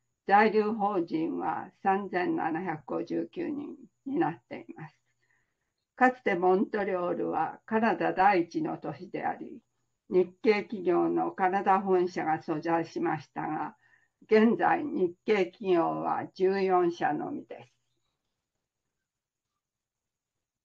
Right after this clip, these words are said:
日系の施設は、モントリオール日系文化会館、ジェイシーシーシーエムがあり、集会場のほか、日本語講座、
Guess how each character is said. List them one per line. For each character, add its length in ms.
日 300
系 220
の 200
施 60
設 400
は、 280
モ 160
ン 140
ト 160
リ 140
オ 160
ー 40
ル 160
日 240
系 200
文 260
化 160
会 340
館、 320
ジ 120
ェ 100
イ 60
シ 220
ー 40
シ 220
ー 20
シ 200
ー 120
エ 100
ム 140
が 220
あ 60
り、 240
集 280
会 320
場 240
の 180
ほ 120
か、 340
日 220
本 260
語 140
講 320
座、 340